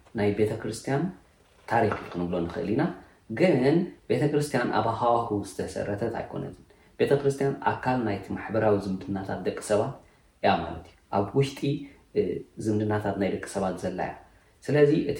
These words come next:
ታሪኻ ምስቲ ማሕበራውን ፖለቲካውን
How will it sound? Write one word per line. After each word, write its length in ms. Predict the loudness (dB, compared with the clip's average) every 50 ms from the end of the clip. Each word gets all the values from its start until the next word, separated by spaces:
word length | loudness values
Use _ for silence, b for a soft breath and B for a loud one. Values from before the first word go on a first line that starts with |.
| -4 0
ታሪኻ 340 | 4 4 6 6 6 4 2 0 0 -2 -8 -8
ምስቲ 520 | -4 -4 -4 -4 -6 -8 -10 -12 -10 0 2 2
ማሕበራውን 640 | 2 2 0 2 4 4 4 6 6 6 6 6 4 2 0 -2 -6 -14 _
ፖለቲካውን 680 | -4 -2 0 0 -2 -2 -2 -2 0 2 2 4 2